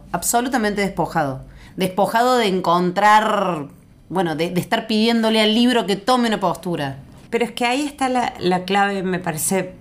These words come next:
Speaker 2: eh, de lectura, <laughs> más allá de la redundancia, que este tipo de, de ficciones, eh,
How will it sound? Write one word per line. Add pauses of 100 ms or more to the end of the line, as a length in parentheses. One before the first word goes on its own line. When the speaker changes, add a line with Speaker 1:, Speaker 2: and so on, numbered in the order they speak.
(300)
Speaker 2:
eh, (240)
de
lectura, (400)
<laughs>
más
allá
de
la
redundancia, (1300)
que
este
tipo
de, (220)
de
ficciones, (720)
eh,